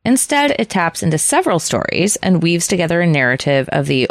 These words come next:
overarching experiences of D-Day from several perspectives. How well did that work for you guys? Because I had some, you know, concerns. We'll say concerns.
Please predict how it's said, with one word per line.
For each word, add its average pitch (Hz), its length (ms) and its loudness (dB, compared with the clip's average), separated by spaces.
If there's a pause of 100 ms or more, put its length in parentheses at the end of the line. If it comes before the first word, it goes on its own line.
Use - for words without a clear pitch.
overarching 185 560 0
experiences 131 640 -2
of 127 100 -8
D-Day 127 440 0
from 131 280 -4
several - 560 -4
perspectives. - 800 -6 (960)
How 453 120 0 (100)
well 165 320 4
did 190 160 0
that 156 180 0
work 135 220 -2
for - 100 -4
you 208 100 2
guys? 226 760 0
Because 196 320 -2
I 151 140 0
had 156 320 0
some, 220 500 0 (580)
you 320 80 -6
know, 269 120 -2
concerns. 285 1080 -4 (120)
We'll 170 160 0
say 147 220 -2
concerns. - 800 -8